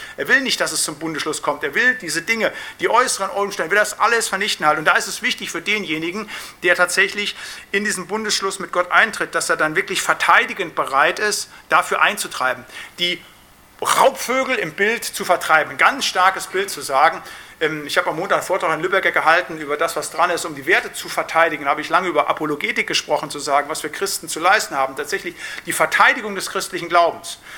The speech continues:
Zu sagen, wenn wir in diesem Bund mit dem lebendigen Gott stehen und wenn sie dann anfangen, uns zu verhöhnen und zu verlachen und sonst irgendetwas zu tun, halt nicht. Natürlich, wir müssen uns nicht militärisch oder mit Waffen oder so werden, aber wir sollen es verteidigen. Wir dürfen es vertreiben halt. Wir dürfen mit dem Wort entgegentreten einfach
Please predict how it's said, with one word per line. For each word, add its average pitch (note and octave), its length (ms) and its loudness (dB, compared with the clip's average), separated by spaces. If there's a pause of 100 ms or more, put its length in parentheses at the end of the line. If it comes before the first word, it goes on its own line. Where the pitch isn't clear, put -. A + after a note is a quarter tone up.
(100)
Zu - 100 -8
sagen, E3 160 6
wenn A3 120 4
wir A3 80 2
in G3+ 60 -2
diesem F3 180 -4
Bund B3 180 0
mit G#3+ 100 -4
dem F3+ 120 -2
lebendigen E3+ 420 0
Gott D#3 160 2
stehen C#3+ 220 -4
und D#3+ 140 -6
wenn F#3+ 140 0
sie F3+ 100 -6
dann E3+ 120 4
anfangen, F3 500 0 (240)
uns E3+ 220 -2
zu D#3 80 -4
verhöhnen G3 580 2
und D3+ 120 -4
zu - 100 -10
verlachen F#3 480 2
und D#3+ 120 -8
sonst G#3 260 0
irgendetwas F3 460 -2
zu D#3+ 80 -6
tun, G#3 280 -2
halt F3 180 6
nicht. F#3 140 -4 (380)
Natürlich, G#3+ 440 -2
wir E3+ 80 -4
müssen G3+ 200 -2
uns F3+ 160 -6
nicht E3 180 -4 (500)
militärisch G3 840 2
oder F3 180 2
mit E3 140 -2
Waffen G#3+ 220 4
oder E3+ 80 2
so D#3+ 120 -2
werden, D3+ 200 2
aber F3+ 220 4
wir E3+ 100 -2
sollen D#3+ 220 0
es D3+ 100 -6
verteidigen. E3 580 2
Wir C#3 80 -10
dürfen D#3 220 -4
es - 80 -8
vertreiben D#3 500 2
halt. B2+ 140 -4
Wir C3+ 80 -10
dürfen D#3+ 200 -6
mit D3+ 100 -6
dem C#3+ 160 -6
Wort F#3 300 4
entgegentreten E3+ 720 -6
einfach D#3 280 -2